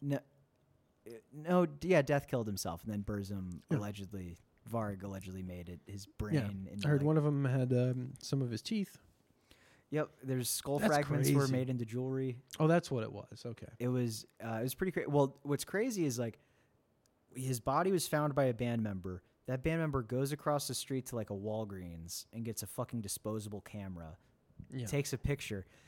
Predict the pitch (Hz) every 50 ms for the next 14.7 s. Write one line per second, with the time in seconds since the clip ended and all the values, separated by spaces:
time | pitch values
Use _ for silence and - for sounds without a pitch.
0 | - - - - 143 151 156 151 147 123 - 160 175 202 208 - - - 147 143
1 | - - 165 151 - - - _ _ - 143 - - 139 139 170 196 196 - 170
2 | 147 123 127 - - 135 143 143 156 139 117 110 98 - 113 117 123 120 135 120
3 | 117 110 95 92 95 113 127 135 143 147 139 - 113 156 202 180 156 127 - -
4 | 151 117 104 101 - _ _ _ - - 170 185 196 190 190 170 - - 180 165
5 | - 151 135 139 135 135 127 113 - - 139 123 - 110 101 101 107 117 110 -
6 | 92 85 92 110 117 165 170 175 - 170 190 202 220 247 262 196 151 143 147 160
7 | 165 165 156 147 135 127 123 120 - - - - 208 - _ _ _ _ _ _
8 | _ _ _ - - - _ _ _ _ _ _ _ _ _ _ _ _ _ -
9 | 147 139 147 151 160 139 127 110 - - 135 143 143 123 110 - - - - _
10 | - - _ _ _ _ _ _ _ _ - - - - - 143 165 190 208 202
11 | 180 135 127 127 131 135 123 113 104 101 101 95 92 - - - 98 113 - -
12 | 143 160 185 190 196 170 139 123 117 123 120 127 120 113 104 104 98 98 95 95
13 | - - 123 120 123 123 113 - 131 127 127 110 127 131 143 147 135 131 120 113
14 | 107 107 - - - 123 113 107 104 - - - - -